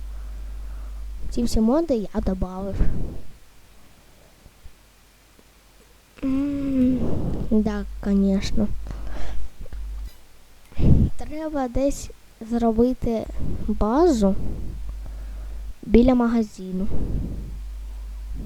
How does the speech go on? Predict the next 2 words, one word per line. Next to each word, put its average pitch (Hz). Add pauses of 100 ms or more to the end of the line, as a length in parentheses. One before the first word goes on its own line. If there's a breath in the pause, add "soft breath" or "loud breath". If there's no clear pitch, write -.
(2500 soft breath)
де 233
можна 254